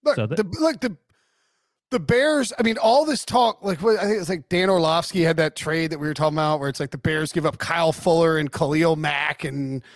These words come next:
Speaker 2: For
Speaker 1: you
Speaker 2: what?
Speaker 1: know, there was a three-way trade with the Jets, Bears, and Seahawks to get Russell Wilson in Chicago. Like, I, I mean, look, Russ is great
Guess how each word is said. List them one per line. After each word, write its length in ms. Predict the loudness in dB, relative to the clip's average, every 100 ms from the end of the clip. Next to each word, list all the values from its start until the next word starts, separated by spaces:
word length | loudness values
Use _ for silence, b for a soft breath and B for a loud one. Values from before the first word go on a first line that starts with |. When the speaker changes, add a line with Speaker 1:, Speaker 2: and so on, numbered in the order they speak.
| B
Speaker 2:
For 100 | -4
Speaker 1:
you 60 | 0
Speaker 2:
what? 60 |
Speaker 1:
know, 200 | 2 0 -4 _ _ -20 -12
there 200 | -2 2
was 140 | 2
a 60 | -2
three-way 360 | -4 0 2 2
trade 220 | 2 0
with 100 | 0
the 80 | -4
Jets, 440 | 0 0 0 -4
Bears, 480 | -2 0 2 0 -2
and 100 | -8
Seahawks 400 | -8 -6 -6 -8
to 80 | -8
get 140 | -6
Russell 260 | -4 -4 -2
Wilson 280 | -4 -6 -10
in 40 |
Chicago. 520 | -10 -6 -6 -6 -12 -8
Like, 240 | -8 -8 B B B -12
I, 80 | -10 -4
I 40 |
mean, 200 | 0 0 0
look, 140 | -2 0
Russ 240 | 0 0
is 100 | -4
great 400 | -2 0 0 -4